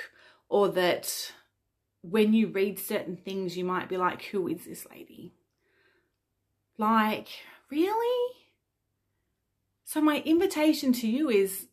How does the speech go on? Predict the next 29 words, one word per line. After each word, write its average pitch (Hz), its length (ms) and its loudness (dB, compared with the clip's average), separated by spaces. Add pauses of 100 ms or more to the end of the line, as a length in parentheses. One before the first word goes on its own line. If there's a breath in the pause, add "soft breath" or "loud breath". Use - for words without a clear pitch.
(100)
where 285 280 -2
have 415 120 -4
you 370 220 6
been 302 220 0
also 214 340 -6
doing 202 400 -2
that? - 260 -6 (180)
Like, 233 680 2 (1500 soft breath)
I 247 100 -2
put 269 180 -4
my 285 120 -2
heart, 247 680 0
soul, 233 360 -2
and 190 200 -2
money 196 420 0
into 190 180 -6
these 185 240 -2
books, - 680 -6
and 196 140 -2
I've 190 160 0
been 254 140 4
hiding 196 560 0
them 151 320 -8 (420 soft breath)
for 196 400 2
what? 190 520 2 (1200)
Angelical 220 460 -2
Wisdoms 226 340 0
came 196 240 -6
out, 185 340 -4